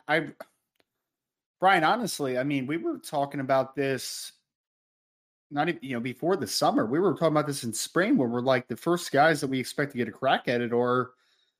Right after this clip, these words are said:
Billy Schrauth and Andrew Kristofic, right? Like, those were the guys that we were talking about early in the spring. And then obviously Rocco takes a step forward at the end of the spring. So you're like, "Okay, this is gonna get a little bit interesting moving forward here," right? Rocco's gonna get a legitimate chance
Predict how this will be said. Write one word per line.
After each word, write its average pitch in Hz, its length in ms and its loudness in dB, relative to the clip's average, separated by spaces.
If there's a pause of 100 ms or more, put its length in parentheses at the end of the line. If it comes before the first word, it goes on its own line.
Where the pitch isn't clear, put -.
(200)
Billy 143 240 0
Schrauth 143 480 2
and 147 120 0
Andrew 147 260 -2
Kristofic, 135 680 -4
right? 123 200 -4
Like, 143 160 -2
those 131 220 -6
were 196 60 -6
the 151 100 -6
guys 139 320 0
that 160 80 -6
we 143 80 0
were 127 80 -4
talking 170 320 -2
about 113 280 -2
early 123 260 -4
in 120 80 -4
the 117 80 -4
spring. 202 340 -2
And 117 100 -2
then 117 140 -6
obviously 139 920 0 (1400)
Rocco 165 440 2
takes 160 240 -2
a 127 40 -12
step 135 280 0
forward 208 360 0
at 123 120 -2
the 135 120 -2
end 175 80 0
of 190 100 -4
the 117 80 -6
spring. 120 380 -6
So 135 140 -8
you're 123 200 -4
like, 120 200 -2
"Okay, 143 260 0
this 175 240 -2
is 226 80 -8
gonna 147 220 0
get 139 100 0
a - 20 0
little 127 200 -2
bit - 180 -10
interesting 113 760 -6
moving 110 240 -12
forward - 340 -14
here," 113 180 -12
right? 135 360 0
Rocco's 151 340 2
gonna 143 140 2
get 135 180 0
a 123 40 0
legitimate 120 540 -2
chance 131 520 -2